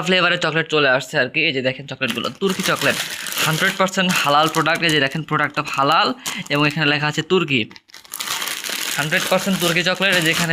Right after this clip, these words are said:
বেশ কিছু ফ্লেভারের স্যাম্পল দেওয়া হয়েছে আর কি। So যারা চাচ্ছেন যে বাচ্চাকে খাওয়াবেন বা পুরো পরিবার খাবেন, তাদের জন্য হচ্ছে চকলেটগুলো। দেখেন এই যে চকলেটগুলো,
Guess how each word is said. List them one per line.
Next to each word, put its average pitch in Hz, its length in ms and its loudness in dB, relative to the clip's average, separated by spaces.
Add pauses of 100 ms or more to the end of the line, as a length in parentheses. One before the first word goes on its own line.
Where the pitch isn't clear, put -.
বেশ 156 160 0
কিছু 156 220 -4
ফ্লেভারের 143 420 2 (200)
স্যাম্পল 135 340 2 (120)
দেওয়া 123 180 4
হয়েছে 127 340 -2
আর 113 140 -4
কি। 180 100 -4 (680)
So 147 80 -8 (120)
যারা 143 160 4 (120)
চাচ্ছেন 151 380 -2
যে 147 140 0
বাচ্চাকে 143 320 0 (100)
খাওয়াবেন 139 420 2
বা 135 40 2 (120)
পুরো 170 180 0 (160)
পরিবার 214 320 4 (120)
খাবেন, 127 240 2 (100)
তাদের 139 280 0
জন্য 143 200 -2
হচ্ছে 139 240 0
চকলেটগুলো। 127 480 -2
দেখেন 123 200 -4 (160)
এই 135 120 2
যে 127 120 -2
চকলেটগুলো, 127 440 -4